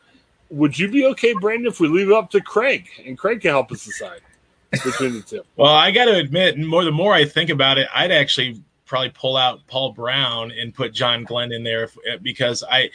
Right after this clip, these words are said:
Speaker 2: nothing against Paul Brown, but I just, I feel like John Glenn made a, a lasting impact,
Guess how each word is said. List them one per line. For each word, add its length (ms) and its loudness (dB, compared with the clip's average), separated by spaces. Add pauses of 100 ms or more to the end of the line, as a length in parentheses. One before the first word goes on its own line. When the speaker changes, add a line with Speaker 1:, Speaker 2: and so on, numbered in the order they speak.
(240)
Speaker 2:
nothing 300 2
against 300 0
Paul 240 2
Brown, 440 4
but 140 0
I 180 0
just, 540 -4 (800)
I 100 -4
feel 220 -2
like 240 0 (160)
John 340 2
Glenn 340 -4
made 320 -2
a, 360 -8
a 20 -4
lasting 600 0
impact, 800 -4